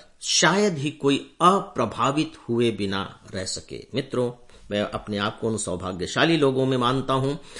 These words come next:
जिन्हें नामवर सिंह जी से बात करने का मौका मिला। पढ़ने का मौका तो जब हम, मैं स्टूडेंट था उसी समय मिल चुका था, जिन, जिन्हें देखने का मौका मिला,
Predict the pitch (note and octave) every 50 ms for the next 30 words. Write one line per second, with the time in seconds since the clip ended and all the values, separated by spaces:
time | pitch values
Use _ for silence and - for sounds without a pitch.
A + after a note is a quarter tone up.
0 | - - - - - - - - B2+ C#3+ C#3 C#3+ D3 C#3 B2+ B2+ A#2+ B2 B2+ C3
1 | C3 D3 D3 C#3 - - C#3 C3+ C3+ B2+ B2 A#2+ - - A2+ G2+ G#2 G#2+ G#2+ A2
2 | - - - G#2 G#2 G#2 G2+ G2+ - G#2 G2 G#2 A#2 B2+ C3 C3 C#3+ C#3 C3+ C#3
3 | C#3 C3+ C#3 C#3 C3+ - - C3+ B2+ B2 C3+ D3+ D#3 D3+ D#3 C3+ A#2+ A2+ A#2 A#2
4 | A#2 - C3 B2 - B2 A2 A#2+ A2+ A2 A2+ A2+ A2 G#2+ A2 G#2+ G#2 G2 F#2 F#2
5 | F2 - - - A2+ G#2 B2 C3 C3+ C3 C3+ - - C3 B2+ B2+ B2+ - - -
6 | _ _ _ - B2+ - C#3+ B2+ - - B2 B2+ C3+ B2+ B2 B2 B2+ B2+ - C3
7 | - C3+ B2+ - - C3 C3 C3+ C3 C3 - - - - - - - G#2+ G#2 A#2+
8 | A#2 A2 - - - - - - - F2+ D2 G#2 G#2 A2+ A2+ A2+ A2 E2+ F2 F#2+
9 | B2 B2+ B2+ B2+ B2 C3 C3+ C3 C3+ C3 B2+ B2+ B2 B2+ - C3+ C3 C3 B2+ B2+
10 | C3 C3 C3 C3